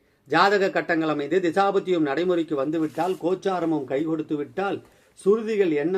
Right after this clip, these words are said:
சொல்லியுள்ளதோ அது நடந்தே தீரும் என்ற என்னுடைய குருநாதர் வாக்கிற்கு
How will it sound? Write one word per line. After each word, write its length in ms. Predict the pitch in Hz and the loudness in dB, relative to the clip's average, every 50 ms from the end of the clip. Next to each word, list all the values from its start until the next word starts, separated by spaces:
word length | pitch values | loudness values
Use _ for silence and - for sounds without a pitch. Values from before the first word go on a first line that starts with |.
| 175 | -2
சொல்லியுள்ளதோ 600 | 156 151 143 160 180 190 185 175 175 170 156 165 160 | -2 -2 -2 0 2 2 2 2 2 0 0 0 0
அது 160 | 156 143 143 | 0 -2 -4
நடந்தே 360 | 131 127 131 151 160 170 175 165 156 | -4 -4 -4 -4 -4 -2 -4 -4 -2
தீரும் 320 | - 156 160 170 170 170 | -2 -2 0 0 0 -2
என்ற 140 | 160 156 147 | -2 -2 -2
என்னுடைய 260 | 147 139 139 135 127 | -4 -2 -2 -4 -4
குருநாதர் 500 | 113 127 147 175 180 175 170 160 139 131 | -2 -2 -2 -2 -2 -2 -4 -4 -2 -2
வாக்கிற்கு 420 | 135 135 127 - - 202 - - | -4 -4 -4 -6 -8 -8 -6 -6